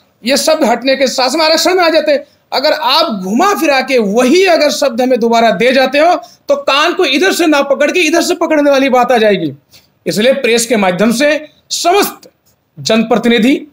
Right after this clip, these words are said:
समस्त परिवारों, बंगाली परिवार, समस्त देशवासी, समस्त उत्तराखंडवासी से मेरी ये अपील है, माननीय मुख्यमंत्री जी, पुनः मैं आपके माध्यम से ये कहूंगा,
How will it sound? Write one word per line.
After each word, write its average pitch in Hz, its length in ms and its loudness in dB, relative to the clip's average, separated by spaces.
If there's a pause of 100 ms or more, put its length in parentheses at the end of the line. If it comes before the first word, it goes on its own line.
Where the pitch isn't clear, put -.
(120)
समस्त 339 500 -2
परिवारों, 226 480 0
बंगाली 220 320 0
परिवार, 233 520 0 (260)
समस्त 349 460 -2 (300)
देशवासी, 277 880 0
समस्त 311 320 -2
उत्तराखंडवासी 320 680 0
से 294 120 -2
मेरी 294 160 2
ये 285 80 2
अपील 285 320 2
है, 214 280 0 (600)
माननीय 240 680 0 (280)
मुख्यमंत्री 202 520 0
जी, 214 180 0 (400)
पुनः 269 320 2
मैं 269 160 2
आपके 240 240 -2
माध्यम 214 340 0
से 214 140 -2
ये 196 60 0
कहूंगा, 240 580 0